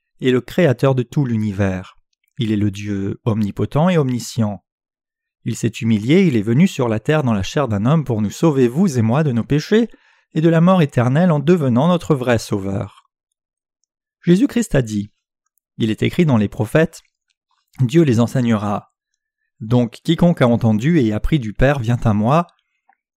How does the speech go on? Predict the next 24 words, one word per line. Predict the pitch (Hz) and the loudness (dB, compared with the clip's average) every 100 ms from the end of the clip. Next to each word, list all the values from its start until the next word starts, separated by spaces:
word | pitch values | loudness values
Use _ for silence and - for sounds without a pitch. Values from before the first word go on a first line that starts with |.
| _ _ _ - | _ _ _ -4
Tous | 220 - | -2 0
n'ont | 151 | 0
pas | 139 147 | 2 0
vu | 127 | 0
Dieu, | 113 131 202 208 185 - _ | -6 0 0 0 -4 -8 _
sinon | - 202 180 175 180 - | -4 4 4 4 0 -8
ceux | - - 220 | -10 -6 -6
qui | - | -6
sont | 113 120 | -4 -2
de | 104 | -2
Dieu. | 92 95 95 90 87 _ _ _ _ _ _ | -4 -6 -8 -8 -14 _ _ _ _ _ _
À | - | -8
la | 95 | -6
fin, | - 143 160 _ _ _ _ _ _ _ | -2 -2 -2 _ _ _ _ _ _ _
Jésus | 147 175 269 | -2 0 0
disait | 160 147 202 | 0 0 -2
qu'il | - 131 | -2 -4
était | 135 139 | 0 0
le | 123 | 0
Christ | - 196 - 143 | -2 -4 -4 -6
que | - | -4
les | 143 | -4
Juifs | 131 185 - | 0 -2 0
attendaient. | - 127 113 101 95 | 0 0 0 0 -4